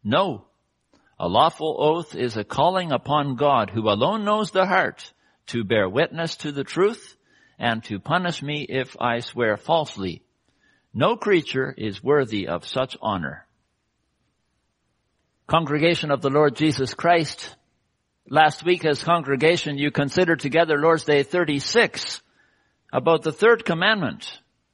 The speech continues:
"You shall not misuse the name of the Lord your God, for the Lord will not hold anyone guiltless who misuses his name."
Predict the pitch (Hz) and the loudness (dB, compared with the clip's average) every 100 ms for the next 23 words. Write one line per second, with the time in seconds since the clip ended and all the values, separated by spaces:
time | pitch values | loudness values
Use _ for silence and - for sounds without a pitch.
0 | _ 123 147 - 156 147 180 139 170 175 | _ -2 -2 4 4 6 4 2 0 0
1 | - 151 196 196 151 139 170 190 160 - | 0 4 4 4 2 2 2 2 0 0
2 | 127 151 175 151 127 120 156 175 151 143 | 2 4 4 2 -4 4 4 4 2 -2
3 | 135 135 165 226 175 170 185 214 151 170 | 0 2 4 4 4 2 4 2 2 0
4 | 170 - 220 220 185 170 123 185 220 127 | 0 0 0 0 0 -2 0 2 2 2
5 | 147 - - - - _ 127 131 151 - | 0 -2 -8 -12 -20 _ 0 0 2 0
6 | 139 156 123 127 - 117 110 143 110 - | 0 0 0 -6 -4 -4 0 -2 -2 -6